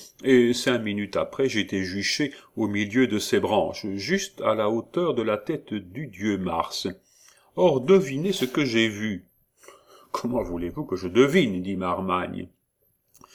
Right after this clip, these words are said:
Je vis la porte s'ouvrir et un homme mettre le nez dehors pour voir s'il n'y avait personne dans la cour.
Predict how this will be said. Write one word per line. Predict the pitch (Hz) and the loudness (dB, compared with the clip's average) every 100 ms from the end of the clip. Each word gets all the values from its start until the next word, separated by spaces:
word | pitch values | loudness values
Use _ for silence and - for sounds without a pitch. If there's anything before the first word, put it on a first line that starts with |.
| - - - - _ | -20 -20 -20 -20 _
Je | 139 170 | -2 2
vis | 202 | 4
la | 170 | 4
porte | 139 139 - 110 | 6 4 4 2
s'ouvrir | - - 151 160 202 226 214 - - - | 0 -4 0 4 4 2 -2 -4 -12 2
et | 165 175 170 | 4 4 4
un | 127 127 175 | 4 4 4
homme | 196 143 120 | 2 2 0
mettre | 110 147 135 - | 2 2 2 0
le | 98 98 | 0 0
nez | 95 156 | 2 0
dehors | 101 113 165 170 - | 4 4 4 0 0
pour | 117 98 | -2 0
voir | 123 160 | 0 0
s'il | - - 101 | 0 -6 -4
n'y | 107 | 0
avait | 127 135 | 2 2
personne | 98 - 147 117 | 0 0 0 2
dans | 101 | 0
la | 90 | -2
cour. | - - - 85 | -4 -8 -8 -8